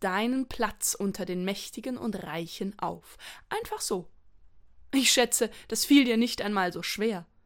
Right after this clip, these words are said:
Dein sanftes und friedfertiges Wesen und dein Gespür für Harmonie hatte es ja vielleicht schon vorher nicht so leicht mit den rachsüchtigen Göttern. Und vielleicht hast du einfach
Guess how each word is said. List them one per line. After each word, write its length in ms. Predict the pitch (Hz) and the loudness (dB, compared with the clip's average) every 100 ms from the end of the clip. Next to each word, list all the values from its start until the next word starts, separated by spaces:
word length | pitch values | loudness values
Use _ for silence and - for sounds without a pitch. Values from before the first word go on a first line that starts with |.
| _ _ _ _ _ _ _ - | _ _ _ _ _ _ _ -8
Dein 340 | 170 196 240 | -2 2 2
sanftes 800 | 220 208 226 247 - 262 - - - - - - | 2 0 0 -2 -6 -8 -6 -8 -12 -20 -20 -10
und 160 | 185 | -10
friedfertiges 1000 | - 185 214 233 - 220 220 220 220 - | -8 -4 -4 -4 -2 -2 0 -4 -4 -2
Wesen 440 | 208 208 190 185 180 _ - _ - | -2 -2 -2 -6 -8 _ -20 _ -8
und 160 | 185 | -4
dein 220 | 196 202 208 | 0 2 2
Gespür 580 | 202 - - 247 277 | 0 -2 2 2 2
für 260 | 269 - 247 | 0 -6 -2
Harmonie 540 | 240 233 233 226 208 - - - | 0 4 4 4 2 -4 -10 0
hatte 240 | 233 226 | 2 4
es 180 | 233 - | 4 6
ja 160 | 214 | 4
vielleicht 380 | 214 208 190 - | 4 0 -2 -2
schon 160 | - 185 | -4 -4
vorher 420 | - 285 254 180 | 0 2 4 2
nicht 220 | 180 - | 0 -4
so 100 | 190 | -4
leicht 420 | 185 185 170 - - - - | 0 0 0 -8 -18 -14 -6
mit 140 | 180 | -4
den 140 | 165 | -4
rachsüchtigen 800 | 165 170 180 - - 196 - 185 190 | -4 -2 -2 -2 -2 -2 -4 -2 -2
Göttern. 420 | 185 - 180 165 - - _ _ _ _ - _ _ _ - | -2 -4 -8 -8 -16 -20 _ _ _ _ -20 _ _ _ 2
Und 180 | 311 330 | 6 6
vielleicht 460 | 330 240 208 220 - - - | 6 4 4 0 -12 -20 -8
hast 200 | - - | -4 -2
du 60 | 165 | 2
einfach 420 | 208 254 262 - | 2 2 -2 -6